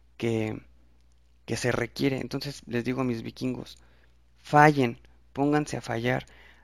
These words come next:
Em, de repente entran a mis formaciones, este, y hay algunos,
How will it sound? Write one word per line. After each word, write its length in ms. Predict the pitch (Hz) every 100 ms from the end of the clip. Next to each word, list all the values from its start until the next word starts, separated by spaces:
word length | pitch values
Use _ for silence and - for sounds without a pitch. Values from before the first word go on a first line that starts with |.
| _ -
Em, 420 | 127 123 123 120 - _ _
de 140 | 127 139
repente 340 | 143 165 160
entran 240 | 170 170 139
a 40 |
mis 160 | 120 -
formaciones, 840 | 120 120 120 135 135 143 151 - - - - - _
este, 340 | - 120 - -
y 100 | 131
hay 140 | 139 143
algunos, 760 | 139 147 147 139 - - -